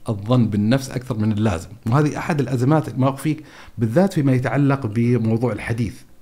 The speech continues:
يعني، من المقولات التراثية المشهورة جدًا فيما يتعلق بطلب العلوم بشكل عام، أن لا يتعلم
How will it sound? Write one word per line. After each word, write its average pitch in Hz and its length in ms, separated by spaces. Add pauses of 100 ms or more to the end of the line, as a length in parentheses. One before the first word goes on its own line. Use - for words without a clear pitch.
(540)
يعني، 104 180
من 127 80
المقولات 120 540 (160)
التراثية 107 1120
المشهورة 131 540
جدًا 117 360
فيما 117 220
يتعلق 131 320
بطلب 123 360
العلوم 101 420
بشكل 110 360
عام، 110 320 (480)
أن 127 100
لا 151 220
يتعلم 143 760